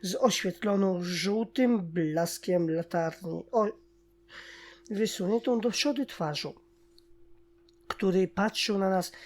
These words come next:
badawczym, nieufnym wzrokiem. „To pan Tadeusz? A reszta co to za jedni?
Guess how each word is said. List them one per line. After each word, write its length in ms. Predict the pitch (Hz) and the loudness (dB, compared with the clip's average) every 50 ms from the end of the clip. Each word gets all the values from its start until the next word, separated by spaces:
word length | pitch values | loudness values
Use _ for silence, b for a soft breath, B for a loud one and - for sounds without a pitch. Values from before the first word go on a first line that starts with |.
| b b b | b b b
badawczym, 840 | - 170 185 180 165 170 208 240 233 - - - - 277 277 277 302 b b b b b b - | -4 0 2 2 4 4 4 2 2 0 -2 2 4 4 4 4 2 b b b b b b 2
nieufnym 640 | 214 220 233 254 - 262 202 - - - 202 185 | 6 8 8 8 6 4 0 -4 -4 -2 0 0
wzrokiem. 420 | 175 170 190 180 175 - 175 165 165 b b b b b b b _ | 0 2 0 0 0 0 -2 -4 -4 b b b b b b b _
„To 120 | - 226 | 0 0
pan 360 | 226 - 226 208 196 196 196 | 4 6 8 8 8 8 6
Tadeusz? 840 | 190 - - 247 226 185 240 240 247 254 330 359 320 - - - - b b b b b b b b b b b b _ _ _ | 2 2 4 4 8 10 10 10 12 12 10 10 10 6 -2 -8 -12 b b b b b b b b b b b b _ _ _
A 200 | - 220 220 226 | 2 6 8 8
reszta 480 | 226 233 247 254 247 - - 277 277 269 | 10 10 10 10 10 10 10 10 10 10
co 180 | 269 - 330 320 | 8 6 4 4
to 100 | 311 262 | 6 6
za 140 | - 254 | 8 8
jedni? 520 | 226 220 208 196 165 190 196 196 196 208 | 8 8 6 4 2 2 2 0 0 -2